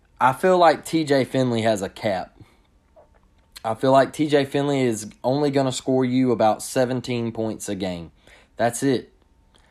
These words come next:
I, I don't see any more than that from T J Finley. He misses way too many throws, way too many easy throws. I, I saw,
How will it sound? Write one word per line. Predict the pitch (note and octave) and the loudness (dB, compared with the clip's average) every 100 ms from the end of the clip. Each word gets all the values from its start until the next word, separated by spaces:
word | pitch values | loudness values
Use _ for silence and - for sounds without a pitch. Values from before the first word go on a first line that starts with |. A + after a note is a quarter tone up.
| - G#2+ | -10 -2
I, | A2+ A2 | 0 2
I | B2 | 2
don't | B2+ A#2 | 2 -4
see | - C3 A#2 A#2+ | -4 -4 -2 -4
any | C3 C3 | -2 -2
more | A#2+ A#2 B2+ A#2 | -2 0 0 0
than | A2+ A2+ | -2 0
that | A2+ A2 - _ _ _ | 0 -2 -4 _ _ _
from | - A2 | -8 -8
T | - A#2+ | -4 -4
J | G#2+ A2 G#2+ | 0 -2 -2
Finley. | A#2+ A2 G2+ | -4 -4 -4
He | F#2+ A#2+ | -4 -2
misses | A#2+ A#2 A2 F2+ | -2 -2 -4 -4
way | G2 B2 B2+ | 0 0 0
too | C3+ | -4
many | B2+ A#2+ G2+ | -4 -4 -6
throws, | A#2+ A#2+ C3 C3+ C3+ C3 - - - - | -2 2 4 4 2 -2 -8 -20 -16 -4
way | C3+ | -2
too | C3+ | -2
many | C#3+ A2+ - | -4 -4 -2
easy | D3 D3+ A#2 G#2 | 0 2 0 -4
throws. | G2 G#2 G#2+ G#2 G2+ | -4 -2 -2 -2 -6
I, | - B2 B2+ C3+ C#3 | -2 2 4 4 2
I | |
saw, | D3 C3+ A#2 G#2+ | 4 4 4 2